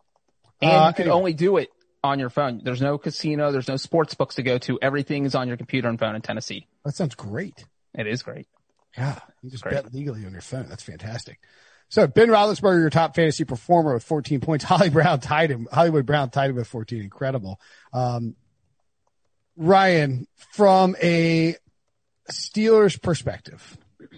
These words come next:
Speaker 2: what do you take away from this game, if anything? By the way, the Ravens eliminated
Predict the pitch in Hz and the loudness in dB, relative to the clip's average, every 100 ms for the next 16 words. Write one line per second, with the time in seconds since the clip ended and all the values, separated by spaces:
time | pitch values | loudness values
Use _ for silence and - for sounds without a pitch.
0 | - _ _ _ _ _ _ _ _ _ | -20 _ _ _ _ _ _ _ _ _
1 | 143 185 185 170 - 165 147 151 143 143 | 2 2 2 -2 0 0 0 0 0 -2
2 | 135 120 147 135 127 117 139 127 123 196 | -4 -4 -4 -4 -4 -4 -6 -4 0 2
3 | 190 170 156 170 190 175 147 - 170 175 | 2 0 0 4 4 2 -2 0 0 2
4 | 202 247 226 175 123 104 | 4 4 4 2 -2 -10